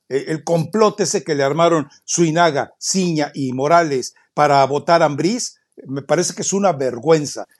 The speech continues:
O sea, eh, eh, está quedando exhibido, porque decían, "No, es que no tiene manejo de equipo, se le volteó el grupo". No, no, a este,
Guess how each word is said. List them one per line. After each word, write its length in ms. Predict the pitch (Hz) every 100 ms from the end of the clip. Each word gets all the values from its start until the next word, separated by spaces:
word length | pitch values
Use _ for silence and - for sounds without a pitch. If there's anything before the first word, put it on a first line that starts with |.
| _ 110
O 120 | 120
sea, 420 | 147 139 135 123
eh, 240 | 139 139 -
eh, 140 | 147 -
está 260 | - - 185
quedando 340 | 196 190 202
exhibido, 760 | 202 - 160 139 175 185 127 - - -
porque 240 | 165 175
decían, 360 | 165 185 202 - - -
"No, 420 | 220 240 240 226
es 120 | 226 -
que 220 | 220 196 - -
no 260 | 170 196 208
tiene 220 | 208 190
manejo 340 | 175 190 180
de 60 | 160
equipo, 420 | 143 220 185 202
se 160 | - 170
le 80 |
volteó 360 | 160 165 151 185
el 100 | 170
grupo". 520 | 165 214 202 180 160 113
No, 160 | 233
no, 260 | 202 233 247
a 100 | 202
este, 200 | 214